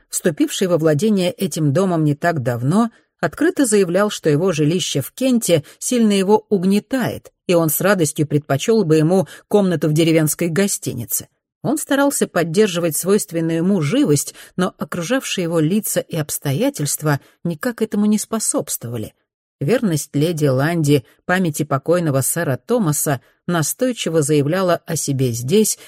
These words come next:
где он последний раз болел и умер. Леди Ланди столь демонстративно ушла в себя, что даже для закалённого нрава сэра Патрика это было серьёзным испытанием.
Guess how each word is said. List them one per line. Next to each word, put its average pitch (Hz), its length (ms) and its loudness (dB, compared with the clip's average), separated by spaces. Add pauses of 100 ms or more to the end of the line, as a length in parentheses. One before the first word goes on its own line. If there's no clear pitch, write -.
где 165 180 0
он 156 140 0
последний 151 580 0
раз 147 240 0
болел 131 500 0
и 170 140 -6
умер. 160 460 -2 (400)
Леди 139 260 2
Ланди 147 540 2 (120)
столь 165 280 0
демонстративно 156 960 0
ушла 160 340 -2
в - 60 -10
себя, 147 480 -4 (200)
что - 240 -4
даже 226 260 4
для 196 180 2
закалённого 185 720 2
нрава 175 320 2
сэра 180 300 0
Патрика 143 600 -2 (200)
это 151 200 0
было 139 240 4
серьёзным 139 580 2
испытанием. 135 720 -8